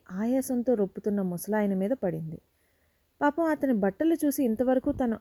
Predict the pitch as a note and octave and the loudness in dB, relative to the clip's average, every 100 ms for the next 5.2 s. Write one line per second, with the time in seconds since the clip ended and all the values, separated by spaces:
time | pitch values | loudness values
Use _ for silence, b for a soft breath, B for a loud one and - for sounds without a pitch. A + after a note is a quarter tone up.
0 | - E3+ A#3 B3 A#3+ - A3 G#3 G#3+ C4 | -6 -4 0 2 2 -2 -2 0 0 0
1 | G3 E3 E3+ C4 G#3 F3+ F3+ F#3 E3+ E3 | 0 -2 0 0 2 0 -2 -4 -6 -6
2 | D#3 - b b b b _ - E4+ A4 | -6 -10 b b b b _ -2 0 2
3 | A4+ A#3 A#3+ D#4 E4+ G#3+ - C#4+ - C#4 | 2 4 4 2 0 -2 0 -2 0 0
4 | C4 B3+ C#4+ C4 G3+ F#3+ A3+ A#3+ A3+ F#3 | 0 0 2 2 0 0 0 2 2 0
5 | F3+ | -4